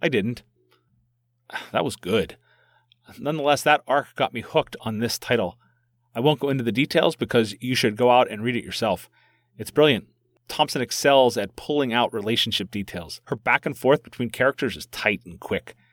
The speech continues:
This happens whether it is Natasha and Yelena, or Carol Danvers and her gal pals in Captain Marvel. But this review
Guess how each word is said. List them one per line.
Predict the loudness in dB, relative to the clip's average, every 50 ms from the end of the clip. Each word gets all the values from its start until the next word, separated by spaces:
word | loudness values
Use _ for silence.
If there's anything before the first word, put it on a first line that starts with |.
| _ _ _ _ _ _ _ _ _ _
This | -6 -6 2
happens | 2 2 4 4 0 0 4
whether | 6 6 8 8 8 6
it | 6 4 4
is | 2 -2 -2
Natasha | -4 -6 -4 0 0 0 4 4 4
and | 4 4 2
Yelena, | 0 0 0 0 2 2 0 0 -2 _ _ _ _ _ _ _ _ _
or | 6 6 6 6
Carol | 4 2 4 4 4
Danvers | 4 4 2 2 0 -4 -4
and | -4 -4
her | -4 -2
gal | 2 2 2 2
pals | 2 -2 -6 -6 -6 -6
in | -8
Captain | -6 -6 -6 -4 -4 -6
Marvel. | -4 -4 -6 -6 -10 -16 -20 _ _ _ _ _ _ _ _
But | -14 -2 2
this | 2 2 2 4
review | 4 6 6 6 4